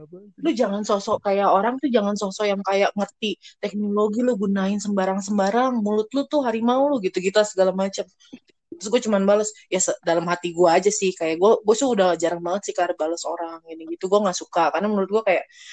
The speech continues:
Speaker 2: terserah lu mau mikir apa tentang gua, selagi orang yang ngomong itu adalah orang-orang yang memang mensupport gua selama ini, masih gua pertimbangkan. Tapi kalau orang yang nggak punya faedah, ya udah gua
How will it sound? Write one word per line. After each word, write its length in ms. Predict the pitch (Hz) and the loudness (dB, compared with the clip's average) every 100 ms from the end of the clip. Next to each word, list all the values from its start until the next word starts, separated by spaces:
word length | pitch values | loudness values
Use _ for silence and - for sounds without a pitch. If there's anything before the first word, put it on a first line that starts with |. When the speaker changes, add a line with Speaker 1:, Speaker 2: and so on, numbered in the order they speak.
| - - | -20 -10
Speaker 2:
terserah 380 | - 175 165 151 | -4 0 2 4
lu 160 | 214 | 4
mau 160 | 233 202 | 2 0
mikir 240 | 175 170 | -2 -2
apa 220 | 156 - 175 | -2 -2 -8
tentang 380 | 170 165 160 | -8 -8 -12
gua, 400 | 156 151 151 208 247 _ _ _ _ | -10 -6 0 0 -2 _ _ _ _
selagi 640 | - 202 190 180 175 180 - - - | -6 2 2 2 -2 -4 -4 -12 -4
orang 300 | 208 196 190 | 0 2 2
yang 140 | 190 185 | 2 2
ngomong 240 | 185 185 | 2 0
itu 160 | 180 180 | -2 0
adalah 300 | 190 180 165 | 2 2 0
orang-orang 380 | 175 175 175 175 | 0 -2 -4 -6
yang 160 | 180 175 | -6 -6
memang 340 | 170 170 175 - | -6 -6 -10 -10
mensupport 460 | 170 170 - 180 | -10 -6 -2 -2
gua 180 | 226 269 220 | 4 4 4
selama 260 | 208 190 | 2 -2
ini, 300 | 175 180 220 220 | -2 0 0 2
masih 240 | 190 190 | 0 -2
gua 140 | 170 | -6
pertimbangkan. 720 | - - 160 156 185 175 156 151 | -10 -12 -8 -6 -4 -4 -4 -6
Tapi 200 | - 247 | -6 0
kalau 180 | 269 226 | 4 6
orang 240 | 185 185 | 6 2
yang 140 | 170 170 | -2 -4
nggak 120 | 160 | -4
punya 160 | 185 165 | -4 -6
faedah, 380 | - 165 170 262 - - - _ - | -2 -2 -2 -4 -6 -20 -20 _ -2
ya 80 | 170 | 0
udah 140 | 262 | 2
gua 140 | 254 | 2